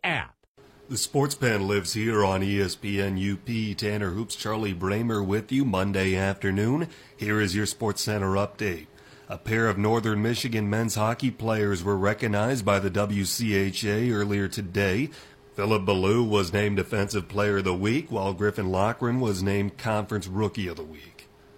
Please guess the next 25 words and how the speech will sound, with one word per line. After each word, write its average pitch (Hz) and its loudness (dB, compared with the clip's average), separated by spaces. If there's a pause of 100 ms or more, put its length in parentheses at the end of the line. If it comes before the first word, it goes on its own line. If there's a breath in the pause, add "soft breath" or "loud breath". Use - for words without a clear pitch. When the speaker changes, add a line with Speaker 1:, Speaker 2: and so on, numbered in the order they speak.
Speaker 2:
Northern 110 4
is 95 0
currently 101 0
riding 101 0
a 95 0
six-game 98 -2
winning 120 0
streak. 139 -2
They've 95 -2
moved 101 -4
up 98 0
to 95 -6
second 107 -6
place 110 -4
in 107 -6
the 95 -2
conference. 123 -4
They 104 -2
are 113 0
receiving 107 -2
votes 117 -2
in 107 -4
the 98 -2
latest 104 -2
rankings. 135 -2